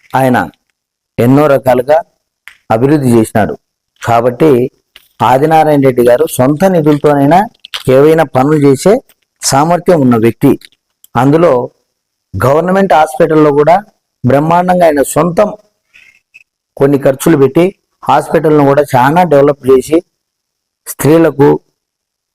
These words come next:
మహిళలు కానుపైన బాలింతలకు కూడా ఆ ఏదైనా ఆ పిల్లలకు సంబంధించిన కిట్లు ఇవ్వడము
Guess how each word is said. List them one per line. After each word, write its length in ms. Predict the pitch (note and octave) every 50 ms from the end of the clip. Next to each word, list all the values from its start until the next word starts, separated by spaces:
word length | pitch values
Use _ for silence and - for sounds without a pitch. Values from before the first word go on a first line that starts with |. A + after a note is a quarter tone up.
| _ _ _ _ _ _ -
మహిళలు 400 | A2+ A#2+ B2 C3+ D3+ E3 E3 D#3+
కానుపైన 680 | D#3 - C3 C#3+ D3+ E3+ D#3 - E3 D#3 D3+ D3 C3+ - - _ _ - -
బాలింతలకు 520 | A#2 B2 C3+ D3 D#3 D3+ C#3+ D3+ C#3 C3+
కూడా 380 | B2+ C3+ C3+ C3+ C#3 C#3+ C#3+ - _ _ _ _ _ _ _ _ _ _ _ - -
ఆ 60 | A#2
ఏదైనా 480 | A#2+ A#2+ B2 B2+ B2+ C3+ C#3 C#3 C#3 C3+ C3 B2+
ఆ 80 | B2+
పిల్లలకు 440 | B2 _ - B2+ C3 C#3+ D3 C#3+ C3
సంబంధించిన 580 | B2+ C3+ C3 C3 C3 B2+ C3 B2 A#2 - B2 A#2+
కిట్లు 340 | - - A#2 - - C#3
ఇవ్వడము 500 | C3+ B2+ A#2+ B2 A#2 A#2 A#2 A#2 A#2+ A#2+